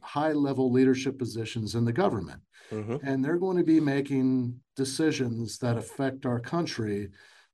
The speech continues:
Speaker 1: you know, long into the future.
Speaker 2: Right.
Speaker 1: Uh, and so there has to be this understanding, there has to be a plan there. You have to know where you want to be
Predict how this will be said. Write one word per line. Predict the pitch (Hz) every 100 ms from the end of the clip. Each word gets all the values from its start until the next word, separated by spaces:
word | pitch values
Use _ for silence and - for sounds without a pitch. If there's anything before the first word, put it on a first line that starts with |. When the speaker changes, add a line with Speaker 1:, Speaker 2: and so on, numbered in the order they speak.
| _ -
Speaker 1:
you | 127
know, | 120 120 117 110
long | 139 143 139
into | 120 120
the | 104
future. | - 131 120 - - - _ _ -
Speaker 2:
Right. | 104 92 87
Speaker 1:
Uh, | 117 113 120
and | 139 131
so | - 151 139 135 127 127
there | 143 139
has | 160 202 196
to | 151
be | 131 139 135
this | 123 117 - -
understanding, | 139 131 120 - 131 123 117
there | 135
has | 208 202
to | 160
be | 139
a |
plan | 131 - 190 95
there. | 107 123
You | 127 139
have | 202 208
to | 175
know | 147 156 135
where | 110 110 131 147
you | 139 135
want | 131 131 127
to | 117
be | 127 151 117 92